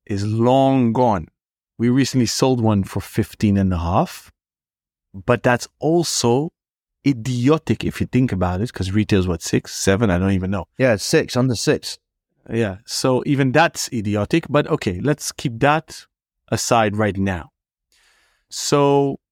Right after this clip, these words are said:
Speaker 1: to answer your specific question, if they're doing it to protect the brand, no, they don't. So Rolex doesn't. I kind of dare.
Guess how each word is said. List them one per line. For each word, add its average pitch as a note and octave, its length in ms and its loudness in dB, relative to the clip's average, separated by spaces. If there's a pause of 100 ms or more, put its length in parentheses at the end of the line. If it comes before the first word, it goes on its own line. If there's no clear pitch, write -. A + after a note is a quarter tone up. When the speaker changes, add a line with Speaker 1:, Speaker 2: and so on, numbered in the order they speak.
(720)
Speaker 1:
to D3 100 0
answer G3 200 0
your F3 80 2
specific - 380 -4
question, - 540 -2
if - 420 -2 (1400)
they're A#2+ 160 0
doing F3 400 2
it B2 120 0
to B2 80 -2
protect - 320 -2
the F#3 60 2
brand, E3+ 300 2
no, C#3 140 4
they A#2+ 160 2
don't. G#2+ 460 -4 (320)
So G#2+ 380 -2 (120)
Rolex A3 580 2 (160)
doesn't. F#2+ 640 -2 (640)
I B2+ 180 2
kind F#3+ 480 4
of G#3+ 400 0 (1400)
dare. C#3+ 500 0